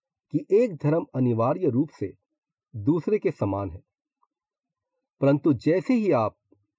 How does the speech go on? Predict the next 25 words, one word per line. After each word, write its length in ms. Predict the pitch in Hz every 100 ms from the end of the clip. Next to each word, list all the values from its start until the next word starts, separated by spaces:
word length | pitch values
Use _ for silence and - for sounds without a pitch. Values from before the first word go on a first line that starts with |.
| _
एलिया 400 | 135 127 123 180
को 180 | 226 226
प्रार्थना 440 | - 135 131 - 170
करते 340 | 123 107 147
हुए 140 | 131
देखते 400 | 101 101 - 170
हैं, 200 | 101 - _ _ _ _ _ _ _ _ 110
आकाश 640 | 107 127 120 113 - - _ _ _ -
आग 200 | 143 175 - -
से 80 | 117
भर 180 | 110
जाता 300 | 98 95 -
है। 120 | 95 - _ _ _ _ _ _ _ _
अचानक 560 | 143 196 226 247 - _ _ _ _ _ _ _
आपको 300 | 139 - -
ये 100 | 131
स्पष्ट 440 | 123 - 240 - -
हो 60 |
जाता 300 | 113 98 -
है, 120 | 98 - _ _ _ _ _ _ _ _ -
एलिया 320 | 120 120 117
सच 320 | 113 - 214
बोल 200 | 110 110
रहा 240 | 98 90
है, 100 | 90